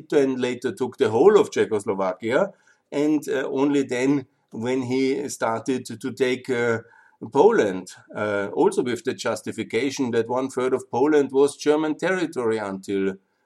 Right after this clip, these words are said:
uh, uh, so there was a lot of, um, you know, in Versailles there was also, he always finds a reason, yeah. Hitler was a master to find reasons,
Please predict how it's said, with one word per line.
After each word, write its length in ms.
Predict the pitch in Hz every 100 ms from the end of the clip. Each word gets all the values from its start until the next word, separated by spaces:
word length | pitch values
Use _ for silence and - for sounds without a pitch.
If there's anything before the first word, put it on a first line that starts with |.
| -
uh, 520 | 110 107 98 95 98 -
uh, 140 | 101
so 300 | 98 113 104
there 160 | 98 113
was 180 | 135 135
a 80 |
lot 220 | 127 139 139
of, 120 | 123 117
um, 420 | 117 120 117 113
you 100 | 120
know, 100 | 131
in 120 | 127
Versailles 400 | 127 117 127 127
there 140 | 135 127
was 200 | 127 -
also, 480 | 135 139 143 139 139 _ _ -
he 220 | 135 160
always 460 | 170 202 202 185 -
finds 340 | 160 170 165
a 80 | 170
reason, 400 | 196 190 101 90
yeah. 260 | 98 131 135
Hitler 260 | 135 147 151
was 200 | 151 151
a 60 |
master 440 | 147 160 175 - -
to 140 | 123
find 360 | - 120 104 98
reasons, 480 | 107 101 165 196